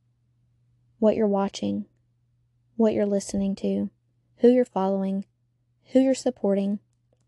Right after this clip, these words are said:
what you're reading, when, when you are loving someone or hating them, when you're afraid,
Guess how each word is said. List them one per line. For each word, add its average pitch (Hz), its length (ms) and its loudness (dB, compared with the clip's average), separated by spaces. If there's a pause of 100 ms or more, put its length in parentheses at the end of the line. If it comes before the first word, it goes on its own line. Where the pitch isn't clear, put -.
(560)
what 220 200 -2
you're 226 140 0
reading, 214 480 0 (1900)
when, 208 440 2
when 208 340 0
you 196 580 -2 (100)
are 190 520 -4 (1120)
loving 233 540 2
someone 262 560 0 (960)
or 208 120 -2
hating 233 420 2
them, 247 340 0 (1400)
when 208 200 0
you're 196 120 0
afraid, 220 520 0